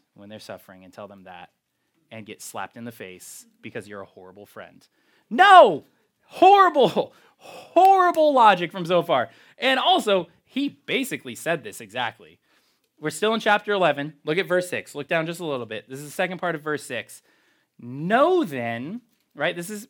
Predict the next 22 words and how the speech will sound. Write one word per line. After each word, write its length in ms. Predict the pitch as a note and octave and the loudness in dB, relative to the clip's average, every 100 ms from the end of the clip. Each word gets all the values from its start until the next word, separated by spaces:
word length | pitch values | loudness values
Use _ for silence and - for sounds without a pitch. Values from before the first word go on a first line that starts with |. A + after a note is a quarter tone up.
| _ | _
part 220 | E3 F#3 | 0 0
of 80 | A3+ | 0
his 180 | G#3+ G#3 | -6 -8
same 280 | - G3 A#3+ | -6 -4 -2
argument 480 | F3 C#3+ C#3+ F3+ - | -2 -4 -8 -12 -12
about 180 | C#3 D3+ | -8 -4
then, 340 | C#3 D#3 F#3 _ - | -4 -6 -10 _ -6
"that 160 | F3 E3+ | -4 0
God 220 | F#3+ G3+ | 0 0
has 300 | G#3 G3 - | -2 -6 -10
chosen 1000 | - - - B3+ E4+ B3+ F3 A2+ F#2+ - _ | -14 -12 -6 -4 -4 -4 -6 -10 -12 -20 _
to 260 | - G3 - _ | -12 -12 -14 _
overlook 680 | F3 B3 C#4+ D#4 G3+ D3+ D#3+ - | -10 -8 -8 -8 -6 -8 -8 -18
some 340 | - D#3 D#3+ | -10 -8 -6
of 140 | F#3 | -8
your 280 | C#3 B2+ C3 - | -10 -8 -8 -10
iniquity." 640 | F3 G#3 C4 B2 G#2 - _ _ _ _ _ _ _ _ _ _ _ _ _ _ _ _ _ | -14 -14 -14 -14 -16 -20 _ _ _ _ _ _ _ _ _ _ _ _ _ _ _ _ _
Job 180 | G#2+ | -20
eleven 260 | C3+ D3+ F3 | -16 -16 -14
six. 380 | A#3 G#3 _ _ _ _ _ _ _ _ _ _ _ _ _ | -12 -12 _ _ _ _ _ _ _ _ _ _ _ _ _
Zophar 400 | - B2 C#3+ C#3+ | -12 -10 -6 -6
says, 460 | C#3+ D#3 E3 F3 | -4 -6 -6 -10